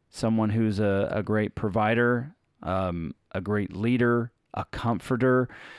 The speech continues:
somebody who, um, is strong and has a face of certainty in uncertain times, and somebody they can count on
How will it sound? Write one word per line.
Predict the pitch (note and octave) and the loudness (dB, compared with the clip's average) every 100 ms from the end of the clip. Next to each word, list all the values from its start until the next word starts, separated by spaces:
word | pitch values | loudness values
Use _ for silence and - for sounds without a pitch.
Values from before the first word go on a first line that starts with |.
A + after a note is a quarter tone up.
| - | -12
somebody | - B2+ B2 B2 A2+ | 0 2 4 4 2
who, | A2+ A#2 A2 A#2 | 2 4 4 2
um, | - G#2+ G#2 F#2+ F#2 F2+ D2+ - - - - | 2 2 2 0 -2 -4 -6 -10 -20 -20 -8
is | A#2+ A#2 | -2 -2
strong | - B2 A#2+ B2+ C3 C3 C3 G#3 | 0 2 4 4 4 2 -2 -6
and | G2+ | -4
has | G2+ A#2+ | -2 -2
a | G#2 | -2
face | - B2 A#2 - | -2 0 0 -2
of | F#2 | -6
certainty | - C3 B2 A2+ - B2 A2+ - | 0 2 2 0 -2 -2 -2 -2
in | G#2 | -2
uncertain | G#2+ G#2 A#2 G#2+ G#2+ | 0 0 0 2 0
times, | G2+ A2 F#2+ E2+ F#2 - - - - - | 0 0 -2 -4 -8 -14 -18 -20 -20 -4
and | A#2+ | -2
somebody | - D3+ D#3 | 2 4 4
they | C#3+ D3 | 4 2
can | B2+ | 0
count | G#2+ D3 D3 | -2 2 2
on | A2+ E2+ D#2+ | 2 0 -4